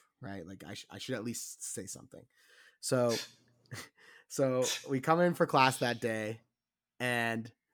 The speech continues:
uh, the teacher's like, "Okay, we're gonna pull names out of a hat." And you know me, I'm a, I'm a ball cap person. So I, of course I was wearing a hat that day. So she's like, "Oh, Ricky, uh, can we use your hat?" Uh, I was like, "Sure." She's like, "Okay, since we're using your hat, you can draw the first,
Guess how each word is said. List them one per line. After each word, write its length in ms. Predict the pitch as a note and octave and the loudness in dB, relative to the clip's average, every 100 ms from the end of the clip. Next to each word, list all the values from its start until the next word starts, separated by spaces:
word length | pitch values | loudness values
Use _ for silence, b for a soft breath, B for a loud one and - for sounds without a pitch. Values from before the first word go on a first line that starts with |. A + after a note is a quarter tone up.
| _ _ _ - | _ _ _ -2
uh, 360 | A#2+ A#2 A2+ - _ _ _ _ B2 - - | 2 4 2 -2 _ _ _ _ -18 -18 -8
the 120 | B2 | -6
teacher's 380 | A#2+ C3 B2 A#2+ | -2 -4 -4 -4
like, 140 | A#2 C3+ | -2 -2
"Okay, 180 | D3+ | 4
we're 140 | D3 D3 | 4 6
gonna 160 | D3 | 4
pull 200 | C#3 D3 | 2 2
names 220 | C#3+ C3+ B2+ | 2 2 2
out 100 | A#2+ | 0
of 40 | |
a 40 | A2+ | 0
hat." 300 | A#2+ A2+ - | 0 0 -2
And 220 | A2+ A2+ | -4 -2
you 140 | C#3+ | 0
know 140 | D3 B2+ | 2 2
me, 300 | C3 B2+ A2+ | 0 0 0
I'm 220 | A2+ A#2+ | -2 -2
a, 160 | A#2+ A2+ | -2 -2
I'm 120 | A#2+ | -2
a 80 | B2 | -2
ball 280 | A2+ B2+ B2 | 0 2 2
cap 320 | - A2+ - | 0 -4 -4
person. 400 | - G#2+ - G#2 | -8 -6 -6 -8
So 120 | A2 | -6
I, 80 | A2 | -6
of 100 | A2+ | -4
course 240 | - C#3 C3 | -2 -2 0
I 40 | |
was 100 | B2 | -2
wearing 160 | B2 B2 | -2 -4
a 40 | |
hat 280 | A#2 B2 A2+ | -2 -2 -2
that 200 | A2+ G#2 | -8 -10
day. 320 | G#2+ G#2 G#2 A2+ _ b b b b b _ | -10 -10 -10 -12 _ b b b b b _
So 100 | A2+ | -6
she's 160 | - C3 | -4 -2
like, 100 | C3 | 2
"Oh, 120 | G3+ | 4
Ricky, 400 | G3+ G3+ D#3 C#3+ - | 6 6 4 4 2
uh, 180 | C#3+ C3 | 4 4
can 120 | D#3+ | 4
we 80 | D#3+ | 0
use 200 | D#3+ C#3 | 0 2
your 100 | D3+ | 0
hat?" 420 | C3 E3 C#3+ C3 - _ _ b b b _ | 8 10 10 8 -2 _ _ b b b _
Uh, 360 | C#3 C3+ C3 B2+ - | 4 6 6 2 0
I 60 | C3+ | -2
was 100 | C#3+ | -2
like, 100 | - | -4
"Sure." 400 | - A#3 C#3 A#2+ | 6 8 8 4
She's 100 | - | 0
like, 100 | - | -2
"Okay, 220 | G#3 A3 | 2 2
since 180 | G#3 F3+ | 0 -2
we're 80 | F#3 | -2
using 180 | F#3+ F#3+ | 2 2
your 80 | F3+ | 6
hat, 200 | G3 A#2+ | 6 4
you 280 | C3 F3+ F#3 | 0 2 2
can 200 | E3+ C3+ | -2 2
draw 260 | C#3 D3 | 8 8
the 100 | C3+ B2+ | 8 2
first, 320 | C#3+ C#3 | 0 0